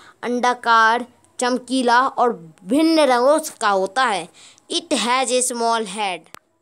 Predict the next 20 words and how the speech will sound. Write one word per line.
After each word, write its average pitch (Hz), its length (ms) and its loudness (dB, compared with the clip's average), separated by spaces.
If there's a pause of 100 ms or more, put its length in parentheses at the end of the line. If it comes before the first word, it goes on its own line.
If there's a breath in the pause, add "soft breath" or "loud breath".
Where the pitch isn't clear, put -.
(260)
आगे 190 240 -16
देखते 202 340 -16
हैं। 220 160 -18 (1800)
And 294 180 -4
a 262 220 2
slender 233 540 -2
neck, 175 440 -10
इसके 240 280 -2
पास 254 540 -2 (300)
एक 247 360 -8
छोटा 233 340 -4
सा, 226 340 -2 (540 loud breath)
न, 214 240 -8 (220)
गाल 220 400 0
भी 262 200 -4
होता 202 380 -4
है। 160 340 -12 (500)
नेक 214 260 -6
मतलब 233 320 -6
गाल। 175 240 -2